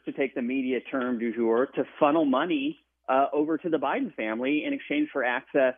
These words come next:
to the White House, to, to Biden's power. And I think that's what we're really seeing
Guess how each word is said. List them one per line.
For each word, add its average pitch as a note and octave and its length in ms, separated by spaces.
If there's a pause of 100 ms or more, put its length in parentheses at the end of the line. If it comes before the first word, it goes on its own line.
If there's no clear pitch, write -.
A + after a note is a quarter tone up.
(140)
to D3 80
the B2 60
White D3 240
House, G#2 220 (100)
to, C3+ 140
to - 140
Biden's B2 360
power. D3+ 320
And A2 80
I G#2+ 80
think C#3+ 180
that's D3 240
what E3 220
we're C3 100
really C3+ 380 (100)
seeing C#3+ 400